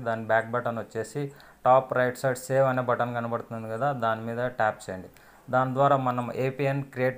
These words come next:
చేసుకున్న ఏపీఎన్ అనేది సేవ్ అవుతుంది మన మొబైల్లో. ఇక్కడ చూడండి కింద మనం ఇప్పుడు క్రియేట్ చేసుకున్న న్యూ ఏపీఎన్ ఎల్టీఈ నెట్వర్క్ యాక్సిలరేషన్ అనేది కనపడుతుంది కదా, దాని ఎదురుగా ఒక ఎంప్టీ బాక్స్ కనపడుతుంది. ఆ ఎంప్టీ బాక్స్ మీద క్లిక్ చేయండి.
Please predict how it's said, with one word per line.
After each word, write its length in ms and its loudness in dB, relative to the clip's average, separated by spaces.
చేసుకున్న 320 -4
ఏపీఎన్ 260 -4
అనేది 240 -6
సేవ్ 220 0
అవుతుంది 340 -4
మన 160 -6
మొబైల్లో. 380 -2
ఇక్కడ 140 -2
చూడండి 360 0
కింద 180 -2
మనం 160 -4
ఇప్పుడు 160 -12
క్రియేట్ 300 -2
చేసుకున్న 340 -6
న్యూ 220 -4
ఏపీఎన్ 280 -6
ఎల్టీఈ 420 -4
నెట్వర్క్ 420 -2
యాక్సిలరేషన్ 600 -4
అనేది 300 -4
కనపడుతుంది 560 -6
కదా, 140 -4
దాని 220 4
ఎదురుగా 340 0
ఒక 160 -6
ఎంప్టీ 260 -6
బాక్స్ 260 4
కనపడుతుంది. 560 -6
ఆ 40 8
ఎంప్టీ 240 -2
బాక్స్ 220 0
మీద 140 -2
క్లిక్ 180 -8
చేయండి. 320 -6